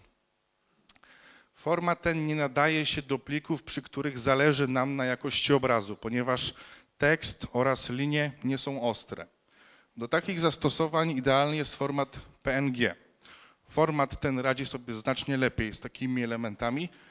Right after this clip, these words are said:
niemniej jednak pliki P N G są kilkukrotnie cięższe od plików J P G. E, dlatego używanie plików P N G do zdjęć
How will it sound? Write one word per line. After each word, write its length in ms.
niemniej 360
jednak 300
pliki 360
P 160
N 180
G 160
są 220
kilkukrotnie 680
cięższe 420
od 100
plików 340
J 180
P 140
G. 200
E, 220
dlatego 440
używanie 520
plików 420
P 120
N 200
G 180
do 320
zdjęć 640